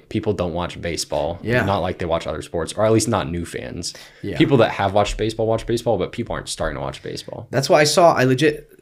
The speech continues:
Speaker 2: saw a stat about that today, that Major League Soccer in the U S,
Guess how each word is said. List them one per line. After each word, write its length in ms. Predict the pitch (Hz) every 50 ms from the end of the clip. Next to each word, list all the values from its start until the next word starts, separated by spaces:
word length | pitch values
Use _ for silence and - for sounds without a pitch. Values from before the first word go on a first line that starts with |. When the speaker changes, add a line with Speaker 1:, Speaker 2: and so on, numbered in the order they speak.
| -
Speaker 2:
saw 340 | - - - - 139 139 135
a 40 | 131
stat 320 | 131 - - 143 135 123
about 200 | 113 117 117 113
that 160 | - 117 - -
today, 500 | - 113 123 127 120 107 92 95 110 - - -
that 280 | 101 110 101 - -
Major 380 | 98 110 113 117 120 120 123 120
League 180 | 120 117 113 -
Soccer 400 | - - 117 113 113 - - 107
in 60 | 98
the 80 | 90 85
U 240 | 98 107 104 98
S, 420 | 98 101 87 69 - - - -